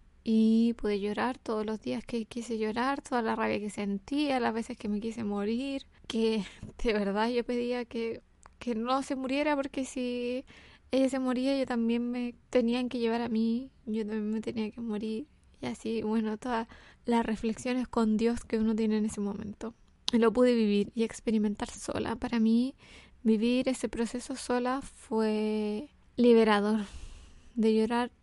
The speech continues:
todo lo que quise llorar, de enojarme,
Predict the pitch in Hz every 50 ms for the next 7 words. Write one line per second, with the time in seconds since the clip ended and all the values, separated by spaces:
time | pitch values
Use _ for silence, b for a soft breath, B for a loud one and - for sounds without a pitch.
0 | _ _ _ - 254 254 254 247 247 220 214 202 - 208 - - 196 202 214 -
1 | 233 - - 254 269 - - - - _ _ _ _ - 240 226 214 202 220 214
2 | 214 208 208 208 202 208 202 - - - 262 294 302 294 285 285 277 277 269 277
3 | 285 285